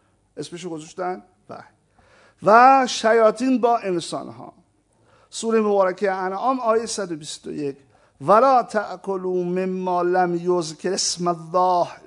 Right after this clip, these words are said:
یذکر اسم الله علیه و انه لفسق و ان الشیاطین»، اون موجودات خبیث، «لیوحون الی اولیائهم»، به پیروانشون، به رفقاشون که همین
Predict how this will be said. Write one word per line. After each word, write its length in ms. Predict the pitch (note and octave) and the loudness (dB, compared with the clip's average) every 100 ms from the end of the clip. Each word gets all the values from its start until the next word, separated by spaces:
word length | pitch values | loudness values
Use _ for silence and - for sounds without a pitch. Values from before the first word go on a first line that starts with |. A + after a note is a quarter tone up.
| - _ - | -20 _ -20
یذکر 720 | F3+ E3+ G3 F#3 F3+ F3+ G3 | -8 0 2 2 -4 -6 -2
اسم 360 | A#3+ - - G3+ | 0 0 -4 -6
الله 500 | F#3+ F3+ F#3 F3+ E3 | -6 -4 -2 0 -2
علیه 480 | E3 D#3+ E3 D#3 - - _ _ _ - | -2 -2 -2 -2 -8 -20 _ _ _ 0
و 160 | E3 F#3 | 2 2
انه 480 | F3+ F3 D#3+ F#3 | 0 0 -2 -2
لفسق 600 | D#3+ D#3 D#3 F3 - - A#2+ _ _ _ - | -2 -2 -2 -6 -8 -12 -14 _ _ _ -4
و 200 | D3+ A3 | 0 2
ان 420 | - A#3+ A#3 A3+ A3 | 0 -2 0 0 0
الشیاطین»، 1600 | G#3+ - - - G3+ G3+ G3+ G#3 F#3+ F3 - - A3 C4+ F4 C#4 | 0 -2 -6 -2 2 4 4 4 4 2 -2 -12 -4 -2 -2 -2
اون 120 | A3 | -2
موجودات 680 | G#3 F#3+ E3 F3 F3 E3 E3 | 0 -2 -4 -4 -4 -4 -6
خبیث، 760 | - F3 A3 A#3+ D4 E4 - - _ _ _ _ | -4 -2 -2 -2 -4 -4 -8 -14 _ _ _ _
«لیوحون 840 | C3+ F3+ F#3 G3 F#3+ F3 A#3 C#4+ C4+ | 0 2 2 0 -2 0 2 2 2
الی 160 | A#3+ A#3+ | 2 4
اولیائهم»، 1040 | A3+ G#3+ F3 E3 D#3 D#3+ C#3+ - B2+ C#3 | 4 2 0 0 0 2 2 0 -4 -4
به 120 | D3+ | -2
پیروانشون، 1080 | D3 - C#3 C#3 C3 C3 D3 B2+ A#2+ - A#2+ | -2 0 -2 -2 -2 -2 -2 -2 -6 -8 -6
به 120 | B2+ | -6
رفقاشون 760 | A#2+ A#2 B2 A#2+ C3 A#2+ - A#2 | -6 -6 -8 -6 -6 -6 -10 -16
که 120 | - B2 | -12 -8
همین 300 | B2 B2 | -6 -6